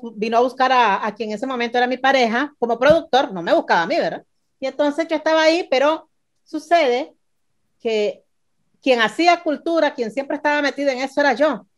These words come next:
Entonces me dice, "Ve, ah, va a venir Carlos Mejía, vos no te interesa, o sea, es que realmente a mí eso de la cultura, mira."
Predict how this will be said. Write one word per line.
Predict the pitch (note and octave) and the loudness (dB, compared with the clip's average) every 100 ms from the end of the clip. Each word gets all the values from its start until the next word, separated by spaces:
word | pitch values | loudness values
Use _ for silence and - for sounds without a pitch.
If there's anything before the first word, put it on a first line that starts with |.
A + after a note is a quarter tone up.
| _ _ | _ _
Entonces | G#3+ B3+ B3+ D4 | -10 -8 -4 -4
me | D4 | -4
dice, | C4+ D#4 D4 C4 A#3+ | -4 -4 -4 -4 -4
"Ve, | G3 B3 C#4+ D#4 - | 0 0 2 -2 -4
ah, | G#3+ | -6
va | G3 | 0
a | G3 | 0
venir | G#3 A#3+ | 0 -2
Carlos | A#3+ A3+ A#3 | 0 0 0
Mejía, | A#3+ A3 C#4 G3 | -2 -2 0 0
vos | G#3 | -2
no | A#3+ | -6
te | |
interesa, | C#4+ F#3 G#3+ A#3+ | -6 -2 -2 -2
o | A#3+ | -4
sea, | G3+ | -6
es | |
que | G3+ | -8
realmente | C4 C4 C4+ D4+ D4 C#4+ | -8 -8 -6 -8 -8 -10
a | |
mí | C#4 D#4 D#4 | -10 -8 -6
eso | D4+ D#4+ D4 | -4 -4 -4
de | |
la | C#4+ - | -6 -6
cultura, | C#4+ B3+ - F4+ F4+ F4 E4 | -6 -6 -8 -6 -2 0 0
mira." | C#4 C4+ D#4 E4 D4 | 0 -2 0 -2 -4